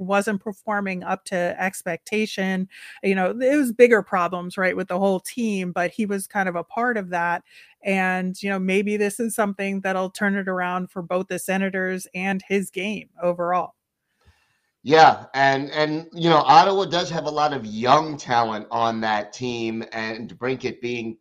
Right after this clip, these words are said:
Speaker 2: part of that. So y-, you get the feeling, even if they aren't able to make a playoff run,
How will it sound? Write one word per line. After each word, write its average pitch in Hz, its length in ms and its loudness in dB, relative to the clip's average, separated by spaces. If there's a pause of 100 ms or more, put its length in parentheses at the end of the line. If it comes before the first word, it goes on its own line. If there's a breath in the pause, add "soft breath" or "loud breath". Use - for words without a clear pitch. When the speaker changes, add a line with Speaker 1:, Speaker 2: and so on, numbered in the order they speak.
(240)
Speaker 2:
part 185 380 4
of 120 160 0
that. 110 360 0 (340 soft breath)
So 123 640 -2 (400)
y-, 151 200 -10
you 147 220 -6
get 180 240 0
the 202 80 -6
feeling, 185 400 -2
even 180 220 -2
if 185 160 -4
they 143 220 0
aren't 151 360 2
able 139 240 -2
to 127 60 -2
make 127 240 -2
a 117 40 -4
playoff 123 680 -2
run, 92 320 -6